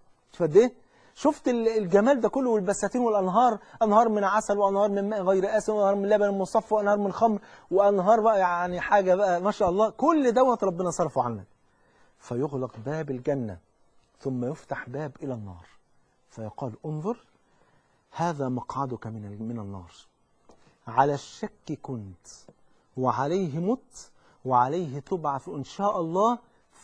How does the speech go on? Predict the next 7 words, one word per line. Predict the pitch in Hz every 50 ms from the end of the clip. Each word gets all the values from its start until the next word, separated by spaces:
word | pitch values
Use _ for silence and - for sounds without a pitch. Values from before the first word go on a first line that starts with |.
| - -
ثم | 165 185 196 190 175 170 165 160
يعذب". | 160 156 151 143 135 131 120 139 117 107 107 104 101 113 104 95 - _ _ - _ _ _ _
ده | - 117 117
نص | 113 131 170 - - - 190
الحديث، | 160 - - 160 127 110 104 95 - - - _ _ _ _ _ - -
"ثم | 165 185 202 202 202 214 240 247 - _ _ 139
يعذب". | 135 127 - - 98 - - -